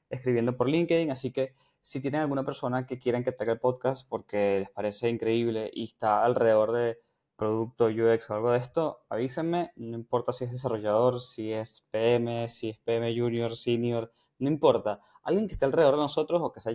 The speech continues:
U X researcher, todo eso sirve para el podcast porque, bueno, si lo escuchan todo el tiempo ya saben más o menos de qué va. Eh, bueno, el tema de hoy son las métricas de vanidad. Em, porque yo venía pensando, tipo, ¿de qué puedo hablar?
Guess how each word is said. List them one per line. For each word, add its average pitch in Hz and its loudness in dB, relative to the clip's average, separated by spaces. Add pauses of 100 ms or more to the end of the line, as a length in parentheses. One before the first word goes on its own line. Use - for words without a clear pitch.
U 107 -2
X 113 -4
researcher, 113 -2
todo 185 4
eso 185 0 (340)
sirve 151 0
para 120 -2
el 107 -6
podcast 135 -4
porque, 110 -8
bueno, 101 -4
si 117 -8
lo 110 -6
escuchan 127 -6
todo 131 2
el 127 -2
tiempo 127 -2
ya 110 0
saben 110 -4
más 110 -6
o 113 -2
menos 110 -4
de 101 -6
qué - -8
va. - -8 (920)
Eh, 151 6
bueno, 165 4
el 143 -2
tema 185 2
de 185 4
hoy 180 0
son 156 -4
las 151 -4
métricas 156 -2
de 151 2
vanidad. 107 -2 (680)
Em, 143 4
porque 147 -2
yo 156 4
venía 185 2
pensando, 165 -2
tipo, 131 -2 (200)
¿de 131 2
qué 139 2
puedo 156 4
hablar? 175 4